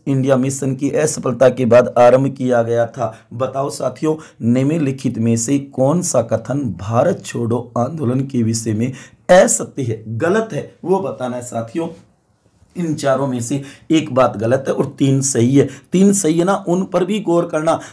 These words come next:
मैंने कहा ना, ऑप्शनों को कट करना भी सीखो, उत्तरों के स्पष्टीकरण को तो जरूर नोट करो। बहुत बार उनमें से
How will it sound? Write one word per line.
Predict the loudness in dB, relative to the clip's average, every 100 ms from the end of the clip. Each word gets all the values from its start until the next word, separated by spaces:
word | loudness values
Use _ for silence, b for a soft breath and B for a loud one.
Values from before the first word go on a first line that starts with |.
| -4
मैंने | 0 0
कहा | 0 0
ना, | 0
ऑप्शनों | -2 -2 -4 -4 -6 -4
को | -2 -2
कट | -2 -4 -4
करना | -4 -2 0 -2
भी | -2 -4
सीखो, | -4 -6 -4 0 0 B B
उत्तरों | -4 -2 -4 -4
के | -4
स्पष्टीकरण | -6 -8 -10 -6 -6 -4 -4
को | -4 -4
तो | -2 -2
जरूर | -2 0 0
नोट | 0 0 -2
करो। | -4 -2 -2
बहुत | -4 -8 -8 -4
बार | -2 -2 -4
उनमें | -6 -4 -6
से | -4